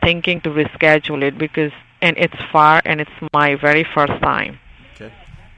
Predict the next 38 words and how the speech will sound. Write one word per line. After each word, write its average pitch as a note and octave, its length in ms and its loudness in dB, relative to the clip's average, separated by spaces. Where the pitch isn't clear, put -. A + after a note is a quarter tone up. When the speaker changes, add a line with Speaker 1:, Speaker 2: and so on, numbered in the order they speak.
Speaker 1:
And D#3+ 480 -2
I D3+ 360 2
recently G3+ 340 -2
graduated D#3+ 600 2
in D#3+ 240 -6
May, C3+ 360 -4
and, C#3+ 500 -6
uh, C3 640 -2
then E3 180 4
I D3+ 140 4
thought, D3+ 300 0
you D#3+ 60 -4
know F#3+ 160 -4
what, F#3+ 180 -4
let D#3+ 140 0
me D#3+ 120 -2
just, D#3 240 -6
I D#3+ 180 4
couldn't E3+ 320 -2
really D3+ 220 0
get D3 220 -6
the, D3 80 0
like, C#3 280 0
the D3 120 -2
job C#3+ 300 2
that D3+ 100 4
I - 20 4
was C#3 220 2
looking E3 300 -2
for, C#3+ 220 2
so C#3+ 200 -2
I C3+ 160 4
thought, C#3+ 200 -2
you D3+ 80 -4
know F3 140 0
what, F#3 220 2
I - 80 2
have, C#3+ 200 -4